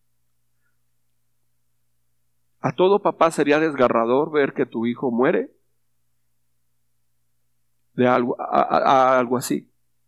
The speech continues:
La muerte de un hijo creo que es de lo más, creo que es lo más doloroso que pueda haber. En tiempos de,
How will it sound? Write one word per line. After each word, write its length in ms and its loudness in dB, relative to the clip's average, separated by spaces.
La 100 2
muerte 320 2
de 100 0
un 100 0
hijo 220 -2
creo 160 -4
que 120 -2
es 60 0
de 80 2
lo 140 0
más, 680 -2
creo 160 2
que 80 2
es 80 2
lo 160 4
más 180 2
doloroso 640 2
que 100 -8
pueda 300 0
haber. 340 0
En 180 -4
tiempos 480 0
de, 360 2